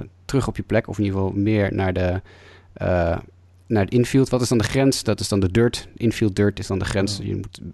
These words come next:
Speaker 1: op de dirt blijven staan met z'n allen. Eh, en, eh, dat heeft dus alles te maken met het feit dat ze dus een, eh, een beetje klaar mee zijn dat we altijd die shifts hebben waar dan spelers weer de bal in de shift slaan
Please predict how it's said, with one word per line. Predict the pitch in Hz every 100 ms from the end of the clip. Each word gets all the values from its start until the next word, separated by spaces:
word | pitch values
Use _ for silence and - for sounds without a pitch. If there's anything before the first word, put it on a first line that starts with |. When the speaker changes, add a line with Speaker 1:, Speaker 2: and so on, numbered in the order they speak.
| - -
Speaker 1:
op | - 160
de | 135
dirt | 107 131 120
blijven | 120 110
staan | - 110
met | 104
z'n | 113
allen. | 107 113 - - - - - - -
Eh, | - 98 92 87
en, | 95 101 95
eh, | - 92 95 95
dat | 95
heeft | 101
dus | 87
alles | 98
te | -
maken | 98 90 101
met |
het | 101
feit | - 95 -
dat | 104 -
ze | -
dus | 101
een, | 98 92
eh, | - 101 90 -
een | -
beetje | 117 113
klaar | - 139 151
mee |
zijn | 135 123 120
dat | 117 110
we | 113
altijd | 95 98 95 95 -
die | 92
shifts | - 127 113 -
hebben | 98
waar | 92
dan | 92 98
spelers | - 104 95
weer | 101 95 92
de | 101
bal | 104 101
in | 120
de | 110
shift | 113 175 -
slaan | - 131 127